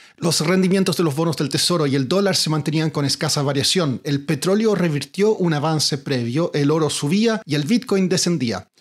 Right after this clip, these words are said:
El volumen es bajo antes de Navidad. En cuanto al covid,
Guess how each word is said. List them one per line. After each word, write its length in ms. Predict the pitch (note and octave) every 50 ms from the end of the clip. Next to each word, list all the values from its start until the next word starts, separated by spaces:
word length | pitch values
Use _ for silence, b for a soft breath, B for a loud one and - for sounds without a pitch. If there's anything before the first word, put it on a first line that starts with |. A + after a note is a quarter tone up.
| b b b b
El 120 | D#3 D#3
volumen 300 | D3 F3+ F#3+ F#3+ F#3+ F#3
es 160 | F3 D3+ -
bajo 420 | - E3 F#3+ - - - F#3+ G3 - -
antes 340 | D#3 D#3 D3 - D3 -
de 60 | - C3+
Navidad. 400 | B2+ A#2+ A#2+ A2+ - - - _ _ _ _ _ _ _ _ _ - -
En 100 | E3+ D3+
cuanto 240 | A3 A3+ A3+ -
al 140 | A3+ G#3+ A3
covid, 380 | - E3 C#3 B2 B2+ B2+ B2